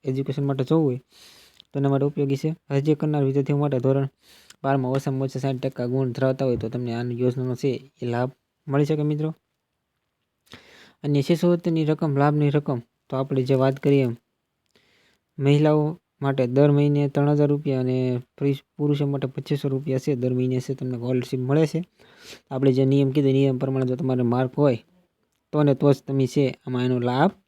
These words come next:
ઉઠાવી શકો છો મિત્રો. ને જરૂરી જે આપણે શું કહેવાય, શિષ્યવૃત્તિ હેઠળ દસ્તાવેજની વાત કરીએ તો કેટેગરી વાઇઝ છે, જેવા પ્રમાણપત્ર જારી કરેલ છે,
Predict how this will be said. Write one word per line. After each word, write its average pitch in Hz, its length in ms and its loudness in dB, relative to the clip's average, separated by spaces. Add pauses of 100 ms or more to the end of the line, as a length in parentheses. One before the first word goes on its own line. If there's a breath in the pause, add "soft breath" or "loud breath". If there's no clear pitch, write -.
(200)
ઉઠાવી 147 240 4
શકો 156 200 2
છો 143 120 2
મિત્રો. 147 260 0 (800 loud breath)
ને - 160 -4
જરૂરી 156 380 6
જે 147 160 4
આપણે 147 280 4
શું 175 120 0
કહેવાય, 131 480 4 (280)
શિષ્યવૃત્તિ 143 500 -2
હેઠળ 143 200 2
દસ્તાવેજની 139 440 2
વાત 139 180 2
કરીએ 147 260 2
તો 127 120 -2 (440 loud breath)
કેટેગરી 147 420 4
વાઇઝ 139 200 6
છે, 156 240 2 (580)
જેવા 143 160 2
પ્રમાણપત્ર 143 500 0
જારી 131 260 4
કરેલ 135 260 0
છે, 156 160 -2